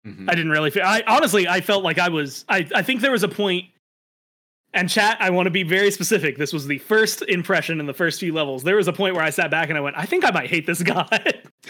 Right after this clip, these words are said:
Speaker 2: And then I hit, like, level ten, and I started to get involved in mid, and the, the direction just changed, like, pretty dramatically. The first few levels I felt just utterly useless.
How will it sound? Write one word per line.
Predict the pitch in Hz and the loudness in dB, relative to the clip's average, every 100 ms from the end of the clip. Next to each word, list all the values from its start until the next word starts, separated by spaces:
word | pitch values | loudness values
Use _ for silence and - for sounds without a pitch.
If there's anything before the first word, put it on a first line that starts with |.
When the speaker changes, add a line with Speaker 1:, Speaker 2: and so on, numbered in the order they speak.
| - - - - _ _ _ - | -10 -10 -12 -20 _ _ _ -2
Speaker 2:
And | 240 214 | 0 2
then | 254 277 233 220 226 | 2 2 0 -2 -2
I | 214 | 0
hit, | 233 226 | 0 0
like, | 196 | 0
level | 196 190 170 | 0 0 -2
ten, | - 185 190 247 285 | -2 -2 -2 -4 -4
and | 196 190 | -2 -2
I | |
started | 170 208 185 | 0 0 0
to | 175 | 2
get | 202 | 0
involved | 175 180 180 170 | 0 0 0 0
in | 156 | -2
mid, | 147 165 196 233 | -2 -2 -2 -2
and | 180 170 151 139 | -4 -4 -8 -10
the, | 196 143 170 165 170 | -14 -6 -2 -2 -4
the | 147 160 151 139 180 | -4 -2 -2 -4 -8
direction | 147 175 165 170 - 170 | -2 0 0 -2 -4 -4
just | 151 147 | -6 -6
changed, | - 147 156 180 - | -6 -4 -6 -8 -4
like, | 175 147 | -4 -2
pretty | 196 165 | 0 0
dramatically. | 151 139 135 156 185 | -2 -2 -4 -2 -2
The | 170 | 0
first | 226 220 | 0 0
few | 233 | 0
levels | 196 190 180 | 2 2 0
I | 175 | 0
felt | 196 160 160 | -2 -2 -4
just | 160 - | -6 -2
utterly | 175 170 151 | -2 0 -2
useless. | 143 147 151 202 208 - | -2 -4 -2 -2 -2 -8